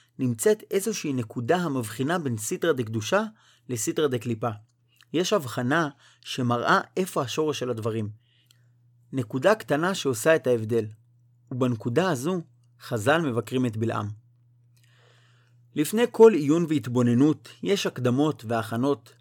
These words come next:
והן אלה שמכתיבות לאחר מכן, גם אם לא את התוצאות הגמורות של החקירה,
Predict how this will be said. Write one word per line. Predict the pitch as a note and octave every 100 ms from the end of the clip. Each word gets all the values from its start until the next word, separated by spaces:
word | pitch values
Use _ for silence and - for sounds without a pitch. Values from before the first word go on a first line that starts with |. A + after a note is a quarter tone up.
| _ -
והן | B2+ C3+ G3+ G3
אלה | F3 F3+
שמכתיבות | - C3+ A#2 - B2+ F#3 D#3+
לאחר | A#2+ G#2+ F#3 G3
מכן, | C3+ B2+ G#2+ G#2+ - -
גם | F3 A3+
אם | G3+ E3
לא | F#3+
את | F#3
התוצאות | - C3 - - E3+
הגמורות | D3+ A#2 A#2 E3+ G3+
של | C3+
החקירה, | A2+ A2+ A2 A2